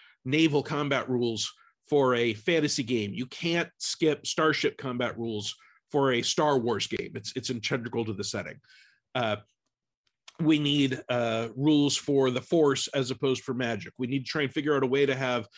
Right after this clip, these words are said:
Jedi and other Force users be balanced per level, uh, against soldiers and, and envoys and nobles and such. So that first one was, I'm not saying it was bad, but it was,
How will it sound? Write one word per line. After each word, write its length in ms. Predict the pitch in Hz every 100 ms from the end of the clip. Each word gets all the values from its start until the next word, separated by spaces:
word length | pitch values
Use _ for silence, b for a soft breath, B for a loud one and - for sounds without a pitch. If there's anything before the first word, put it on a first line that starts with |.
| B B -
Jedi 540 | 113 151 147 143 131
and 80 | 131
other 160 | 139 139
Force 320 | 143 139 131
users 440 | 127 131 139 127 -
be 200 | - 147
balanced 760 | 120 131 151 156 135 - -
per 220 | - 147 127
level, 480 | 120 117 113 104 - B B B -
uh, 280 | 120 110 -
against 640 | 127 131 113 - - - _ _ _ -
soldiers 640 | - 139 131 135 120 -
and, 220 | 110 110 107
and 360 | 117 107 104
envoys 520 | - 123 117 113 104 107
and 80 |
nobles 340 | 110 107 104 -
and 80 | 101
such. 320 | 101 - - B B B B B _ _
So 480 | - - 185 175 -
that 180 | 147 202
first 260 | - 277 -
one 140 | 196
was, 340 | 160 139 139 - _ _ _ -
I'm 60 | 175
not 120 | 202
saying 140 | 226
it 60 | 185
was 100 | 113
bad, 540 | 110 143 151 165 170
but 120 | 156 147
it 120 | 143
was, 400 | 156 139 -